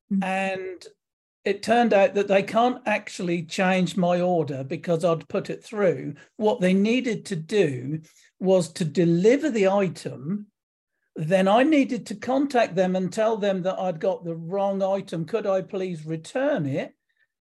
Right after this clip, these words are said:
Speaker 2: They would then come and collect the item and take it back.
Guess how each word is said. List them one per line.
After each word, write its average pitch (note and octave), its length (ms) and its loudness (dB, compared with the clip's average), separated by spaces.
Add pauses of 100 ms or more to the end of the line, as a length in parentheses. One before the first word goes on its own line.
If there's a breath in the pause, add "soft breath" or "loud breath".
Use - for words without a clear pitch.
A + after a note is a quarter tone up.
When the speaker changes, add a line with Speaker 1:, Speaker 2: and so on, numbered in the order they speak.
(220)
Speaker 2:
They G#3 240 0
would G#3 220 -6
then A3 260 -4
come G3+ 240 -4
and G3 100 -4
collect G3 540 -6
the G3 160 -4
item D#3+ 500 -6
and F3+ 160 -6
take F#3 280 -4
it F#3+ 140 -8 (180)
back. F3+ 480 -4